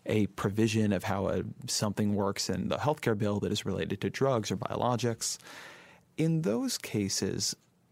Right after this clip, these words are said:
there might just not be a conversation over that particular issue unless somebody's paying to make it one. And there is where it often seems to me that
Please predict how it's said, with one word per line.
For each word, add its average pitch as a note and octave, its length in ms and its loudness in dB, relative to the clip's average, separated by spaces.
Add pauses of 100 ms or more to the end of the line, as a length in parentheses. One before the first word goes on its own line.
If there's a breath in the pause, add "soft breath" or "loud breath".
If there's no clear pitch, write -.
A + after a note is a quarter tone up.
(100)
there D3+ 240 0
might F#3+ 300 2
just - 240 0
not C3+ 340 0
be A2+ 160 2
a G2 80 0
conversation - 760 -4
over G#2 200 -6
that - 240 -6
particular - 760 -4
issue - 320 -2 (580)
unless G#2+ 520 0
somebody's G2+ 420 -2
paying G2+ 320 -4
to G#2+ 80 -2
make G#2 240 0
it G#2 60 -2
one. G2 220 0
And A#2 260 0
there G#3 280 2
is A#2+ 240 0
where A2 140 2
it G2+ 220 -2
often A2+ 320 0
seems G2 320 0
to F#2+ 80 0
me F#2+ 260 0
that F#2 160 0